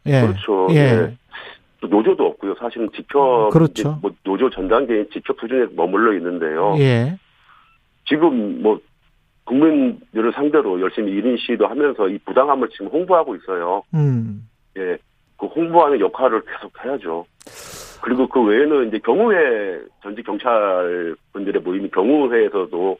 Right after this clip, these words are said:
Speaker 1: 예.
Speaker 2: 좀 같이 움직일 수 있도록, 같이 움직일 수 있도록 부탁을 또 드려야 되고, 또 그분들도 지금 같이 또 움직이려 하고 있어요, 또.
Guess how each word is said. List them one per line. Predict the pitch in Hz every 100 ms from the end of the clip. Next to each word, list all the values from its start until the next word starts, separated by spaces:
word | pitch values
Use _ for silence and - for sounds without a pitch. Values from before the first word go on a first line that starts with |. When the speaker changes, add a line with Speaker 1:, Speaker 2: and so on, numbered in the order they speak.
| _ 151
Speaker 1:
예. | 117 107 190 - _
Speaker 2:
좀 | 98 85
같이 | - - - 107
움직일 | 87 98 107 113 98
수 |
있도록, | 98 90 - _ _ -
같이 | - -
움직일 | 98 98 110 104
수 | -
있도록 | - 95 85 87 - _ _ _ _ _ - -
부탁을 | - 104 95
또 | 90
드려야 | - 90 95
되고, | 87 78
또 | -
그분들도 | 135 143 196 160 147
지금 | 120
같이 | 107 - -
또 | 101
움직이려 | 101 120 113 113
하고 | 143
있어요, | 123 - 82 87
또. | 76